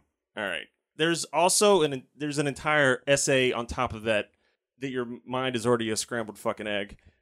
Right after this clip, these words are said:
The first issue feels like a self-help seminar attended by eight people at a Holiday Inn conference hosted by L. Ron Hubbard's third cousin who just did as much coke as he did angel dust.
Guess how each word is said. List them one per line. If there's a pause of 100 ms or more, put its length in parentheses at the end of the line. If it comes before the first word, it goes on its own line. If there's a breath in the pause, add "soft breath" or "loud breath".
(380)
The
first
issue
feels
like
a
self-help
seminar
attended
by
eight
people
at
a
Holiday
Inn
conference
hosted
by
L.
Ron
Hubbard's
third
cousin
who
just
did
as
much
coke
as
he
did
angel
dust.